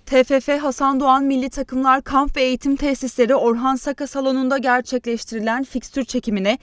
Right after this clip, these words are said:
Türkiye Futbol Federasyonu yetkilileri ile kulüp temsilcileri katıldı.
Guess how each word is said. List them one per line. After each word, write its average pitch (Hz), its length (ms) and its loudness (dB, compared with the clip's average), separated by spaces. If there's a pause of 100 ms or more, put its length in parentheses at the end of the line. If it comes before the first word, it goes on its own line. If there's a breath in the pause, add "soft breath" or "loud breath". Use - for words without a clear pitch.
(220 soft breath)
Türkiye 294 340 0
Futbol 285 360 -2
Federasyonu 269 600 0
yetkilileri 262 640 0
ile 247 260 0
kulüp 262 320 -4
temsilcileri 214 640 -2
katıldı. 170 500 -6